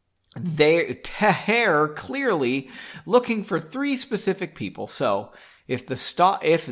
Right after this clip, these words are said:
the stop their search to bring us in for questioning," wow, I must have been wasted writing this chapter.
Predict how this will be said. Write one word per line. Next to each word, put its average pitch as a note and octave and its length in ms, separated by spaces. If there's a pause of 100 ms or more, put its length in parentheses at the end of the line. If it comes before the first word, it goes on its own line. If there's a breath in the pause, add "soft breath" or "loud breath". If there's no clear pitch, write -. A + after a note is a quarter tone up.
(120)
the D3+ 140
stop G3 600
their E3 180
search A#2 480
to C3 120
bring F#3+ 300
us A3 200
in B2 300
for D3 120
questioning," F#2+ 640
wow, G#2+ 200
I C3 140
must B3+ 220
have - 80
been A2 240
wasted A2 460
writing F2+ 280
this G2+ 120
chapter. F#2 480